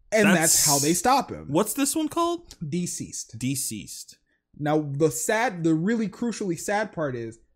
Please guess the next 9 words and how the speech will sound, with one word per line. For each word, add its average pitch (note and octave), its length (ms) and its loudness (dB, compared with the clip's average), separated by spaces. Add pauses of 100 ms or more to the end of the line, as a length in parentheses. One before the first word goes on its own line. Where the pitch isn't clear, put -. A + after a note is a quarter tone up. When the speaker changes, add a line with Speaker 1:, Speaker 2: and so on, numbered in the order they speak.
(140)
Speaker 1:
that's C3+ 280 -6
how C3 160 -6
Superman B2 520 -6
gets G#2 240 -12
infected. - 520 -16 (1300)
Speaker 2:
Wow. F2 440 -4 (120)
Okay. F#2 440 -6
Speaker 1:
So C3+ 520 -2
Speaker 2:
Huh. B2 320 -2